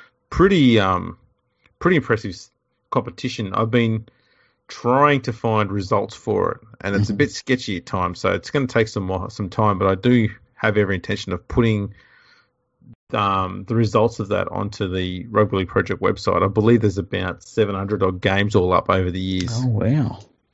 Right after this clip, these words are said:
Speaker 1: So it's gonna take a while to do, but, um, yeah.
Speaker 2: I
Speaker 1: Definitely one of those, a lot of those bush cups, they were
Speaker 2: Yeah.
Speaker 1: bloody
Speaker 2: I've
Speaker 1: rough.
Speaker 2: never heard of it, hey?
Speaker 1: I think the cup itself was,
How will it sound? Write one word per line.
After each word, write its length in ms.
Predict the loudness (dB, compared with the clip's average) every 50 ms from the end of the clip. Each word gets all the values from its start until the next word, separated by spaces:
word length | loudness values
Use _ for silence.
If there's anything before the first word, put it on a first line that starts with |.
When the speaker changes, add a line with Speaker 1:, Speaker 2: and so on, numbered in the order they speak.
| _ _ _ _ _ -6
Speaker 1:
So 80 | -4
it's 140 | -4 0 2
gonna 180 | 2 4 4 4
take 200 | 2 2 2 2
a 60 | 2
while 200 | 2 2 2 0
to 80 | 0
do, 260 | -2 -2 -2 -2 -2 -2
but, 880 | -2 -4 -4 -6 _ -20 -20 -20 _ _ _ -20 _ _ _ -6 -4
um, 540 | -2 -2 0 0 0 -2 -2 -4 -8 -12 -16 _ _ _ _ _ _ _ _ _ _ _ _ _ -4
yeah. 280 | 0 0 2 0 0 -4 -8 _ _ _ _ _ _ _ _ _ _ _ _ _ _ _ _ _ _ _ -20 -20 _ _ _ _ -14
Speaker 2:
I 100 | -12 -8 -6 -4 -2
Speaker 1:
Definitely 260 | 0 0 4 4 4 4
one 140 | 4 2 0
of 40 | -2
those, 180 | -4 -6 -10 _ _ _ _ _ -6
a 140 | -6 -4 -4
lot 260 | -6 -2 0 2 2 2
of 40 |
those 140 | 0 -2 -4
bush 260 | -4 -4 -4 -4 -4
cups, 480 | -6 -4 -4 -4 -4 -6 -12 -18 -20 -20 _ _ _ _ _ _ _ _
they 100 | -2 -2
were 160 | -2 -2 -2 -4
Speaker 2:
Yeah. 120 | -4 -4 -4 _ _ _ _ _ _ _ _ _ _ -8
Speaker 1:
bloody 200 | -6 0 2 2
Speaker 2:
I've 120 | 2 4
Speaker 1:
rough. 280 | 4 2 2 0 -2 _ _ _ -2
Speaker 2:
never 400 | 2 4 6 6 6 6 4 4
heard 400 | 2 4 4 4 6 6 6 4
of 120 | 4 2 2
it, 140 | 0 0
hey? 420 | -2 -4 -4 -4 -4 -6 -8 -10 -16 -20 -20 _ _ _ _ _ _ _ _ _ -4
Speaker 1:
I 40 | 2
think 180 | 2 4 4 4
the 60 | 2
cup 380 | 0 -2 -6 -2 -2 -2 -2 -2
itself 520 | -6 -6 0 4 4 4 4 4 0 -6 _
was, 500 | -4 -2 0 0 -2 -4 -10 -16 -20 -20